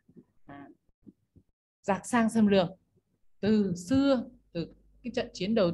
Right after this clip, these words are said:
tiên thì dân tộc ta đã nêu cao cái tinh thần giữ nước, đấu tranh giữ nước. Đấy, khi đã bị rơi vào tay giặc rồi thì cũng quyết tâm là giành lại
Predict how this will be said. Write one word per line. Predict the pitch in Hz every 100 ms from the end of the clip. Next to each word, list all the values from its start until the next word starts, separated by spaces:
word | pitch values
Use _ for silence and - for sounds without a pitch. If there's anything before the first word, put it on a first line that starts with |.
| 196
tiên | 226 220 190 - _ _ _ _ -
thì | 220 233 226 202 156 - _ _ _ _ _ _ _ _ _
dân | 208 202
tộc | 180 180
ta | 208 214 202 - _ _
đã | - 127 202
nêu | 208 202
cao | 202 202 190 -
cái | -
tinh | 202 180
thần | 165 151
giữ | - 175 220
nước, | 247 285 - _ _ _ _ -
đấu | 165 170 208
tranh | 214 196
giữ | 185 208
nước. | 220 240 - _ _ _ _ _ -
Đấy, | -
khi | - 254 254
đã | 240
bị | 240 -
rơi | 214 233
vào | 202 165
tay | 196
giặc | 190 175
rồi | 165 165 151 - _ _ _
thì | - 160 -
cũng | - -
quyết | 311 320
tâm | 277 277 254 - - -
là | 160 151
giành | - 190 185
lại | 170 185 160